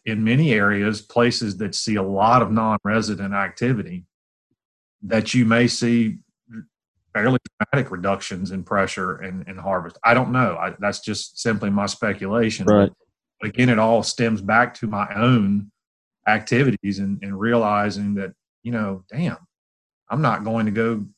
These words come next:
Speaker 1: chase Osce-, Osceolas this year, and my trip to Texas is canceled, and my trip to Nebraska is canceled. And, and I use those trips every year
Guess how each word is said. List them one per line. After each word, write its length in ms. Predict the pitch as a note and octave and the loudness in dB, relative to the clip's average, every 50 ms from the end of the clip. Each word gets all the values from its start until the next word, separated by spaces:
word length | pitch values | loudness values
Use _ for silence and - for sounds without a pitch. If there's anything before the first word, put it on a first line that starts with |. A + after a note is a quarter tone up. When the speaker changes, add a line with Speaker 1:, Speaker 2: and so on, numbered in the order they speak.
| _ _ _ | _ _ _
Speaker 1:
chase 260 | - A2 A2 A2 G2+ | -4 -2 -2 0 0
Osce-, 360 | A2+ A2 A#2 B2 A#2+ B2+ - - | 0 2 2 2 0 0 -2 -2
Osceolas 640 | A#2+ A2+ A#2 A2 - C3 B2+ D#3+ D#3 G2+ F#2 F2 E2+ | -2 -2 -2 -2 -2 -2 0 0 0 -2 -4 -8 -10
this 180 | F#2+ F#2 - | -12 -12 -12
year, 260 | - G2+ G2 G2 F#2+ F#2 | -10 -10 -10 -8 -8 -8
and 120 | F2+ G2+ | -6 -4
my 140 | G2+ G2+ G2+ | -4 -4 -6
trip 340 | G2+ - A2+ A#2 A#2+ A#2+ - | -4 -2 -2 -2 -2 -2 -6
to 560 | - A#2+ A2+ A2+ A2+ A#2 A#2 A#2 A2 G#2+ A2 - | -4 -2 0 0 0 0 -2 -2 -4 -6 -8 -6
Texas 460 | - D3+ D#3 D3+ D3+ - F#2+ F#2 - F#2+ | 0 0 0 0 -2 -6 -14 -14 -14 -14
is 100 | E2+ - | -14 -14
canceled, 500 | - F#2+ G2 F#2+ F2 - - F2+ E2+ F2+ | -10 -10 -10 -10 -10 -12 -18 -20 -16 -14
and 100 | F2+ F2 | -12 -10
my 120 | F#2+ F#2+ | -10 -10
trip 240 | F#2+ - A2+ A2 G#2 - | -10 -8 -8 -8 -8 -6
to 100 | - A2+ | -6 -6
Nebraska 560 | A2+ A2 - C3+ C#3+ C#3+ C3+ C3+ - - F#2 | -4 0 2 4 4 4 4 2 -2 -10 -12
is 80 | F2 | -14
canceled. 520 | - - G2+ G2 G2 F#2 - - F2 F2 F2 | -10 -10 -8 -8 -8 -8 -10 -16 -16 -16 -16
And, 160 | F2+ F2 F2 _ _ _ _ _ _ _ _ _ _ _ _ _ _ - | -16 -16 -18 _ _ _ _ _ _ _ _ _ _ _ _ _ _ -12
and 220 | F#2+ F#2+ G2 G2+ G#2 - - | -10 -6 -6 -6 -6 -2 -2
I 80 | G#2+ A#2+ - _ _ C3 | -2 -2 -2 _ _ -2
use 200 | D3 D3 B2 G#2 | -2 0 0 0
those 300 | A2 G#2+ G#2+ G2+ G2 - | 0 0 0 0 -2 -6
trips 380 | - - A#2 A2+ A2 - - | -4 -2 -2 0 -2 -2 -6
every 280 | G#2 G#2 A2 G#2 G2+ G2 | -6 -4 -4 -4 -6 -4
year 500 | G2+ A#2+ D#3 D3+ A#2 F#2+ G2 G2+ G2+ | -2 0 0 0 0 0 -2 -4 -6